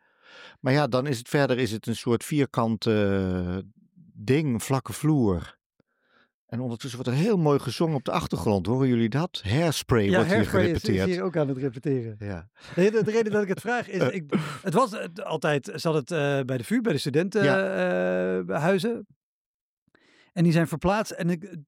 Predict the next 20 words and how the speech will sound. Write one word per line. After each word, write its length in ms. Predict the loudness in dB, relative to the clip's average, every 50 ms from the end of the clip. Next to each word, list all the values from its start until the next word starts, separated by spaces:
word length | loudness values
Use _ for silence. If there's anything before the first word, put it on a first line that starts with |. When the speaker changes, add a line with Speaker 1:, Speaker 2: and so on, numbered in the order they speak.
| _ _ _ _ _ _ _ _ _ _
Speaker 2:
de, 420 | -2 0 0 2 0 0 -4 -10 -10
die 180 | -6 -4 -2 0
zaal, 220 | 2 2 2 4 2
of 60 | 2 2
in 60 | 2
ieder 100 | 2 2
geval 160 | 2 0 -2
de 60 | -2
kleinere 380 | -2 -2 0 0 0 0 0 2
zaal 240 | 2 2 2 2 2
die 120 | 2 2
ze 80 | 2 4
hebben, 200 | 2 2 2 0
die 100 | 0 2
wordt 180 | 2 0 0
ook 100 | 0 0
daadwerkelijk 480 | 2 2 2 2 0 0 0 -4 -8 -8
gebruikt 300 | -6 -2 0 0 0 0
als 120 | -2 -6
collegezaal. 760 | -2 0 0 0 0 0 0 0 0 0 0 -2 -2 -6 -12